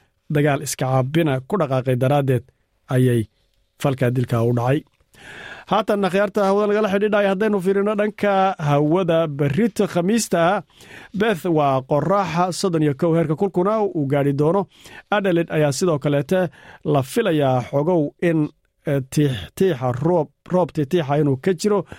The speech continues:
soddon inuu gaadho heerka kulkuna la filayaa. Melbourne ayaa xogow daruura la filayaa in lagu arka cirka, heerka kulkuna uu isku shareero soddon iyo shan.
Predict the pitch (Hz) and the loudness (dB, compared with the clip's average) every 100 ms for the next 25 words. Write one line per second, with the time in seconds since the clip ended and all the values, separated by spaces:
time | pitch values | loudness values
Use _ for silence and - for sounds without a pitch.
0 | - - 226 175 151 143 - 160 151 139 | -12 -4 -2 0 -2 -4 -2 0 2 0
1 | 139 _ 147 143 139 143 151 135 151 131 | -4 _ -2 0 2 2 0 -2 -2 0
2 | 131 127 - 143 135 143 - - - - | 0 0 0 0 2 0 -4 -18 -20 -18
3 | - - 170 226 196 175 156 175 160 147 | -12 -2 0 0 0 0 2 2 2 0
4 | 131 - 160 180 151 139 156 156 135 135 | -4 -4 0 0 0 0 2 2 0 -2
5 | 127 196 180 156 156 175 185 147 156 160 | -2 0 2 2 2 0 0 -2 0 -2
6 | 185 170 131 - _ 240 233 214 233 226 | 0 -2 -2 -8 _ -2 0 0 0 0
7 | 196 165 143 143 139 160 - 156 131 135 | 0 0 0 0 -2 -4 -2 -2 0 0
8 | 135 127 147 131 127 120 - 156 131 | 0 0 -2 0 0 0 0 0 -2